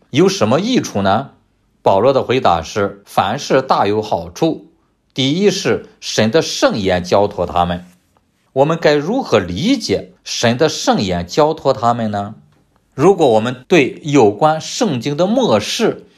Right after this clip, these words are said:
这一个神学问题如果有所了解的话，相信我们很多人都知道，正统的神学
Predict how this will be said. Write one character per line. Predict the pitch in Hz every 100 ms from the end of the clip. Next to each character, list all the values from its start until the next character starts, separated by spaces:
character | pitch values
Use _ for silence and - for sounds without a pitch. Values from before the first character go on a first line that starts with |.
| _
这 | - 190
一 | 123 117
个 | 123
神 | 113 - 165
学 | 175 123
问 | 151 151 95
题 | - 95 90 - -
如 | 139
果 | 123 113
有 | 120 143
所 | 110
了 | 92 101 196
解 | 214 98
的 | 90
话， | 85 - - _ _ _ _ -
相 | - 143
信 | 143 123 107 -
我 | 113 110
们 | 123
很 | 107 101
多 | 104 208
人 | 160 113
都 | 107 101
知 | 123 127
道， | 123 95 - -
正 | 277 196
统 | - 120
的 | 110
神 | - 117 160
学 | - 90 -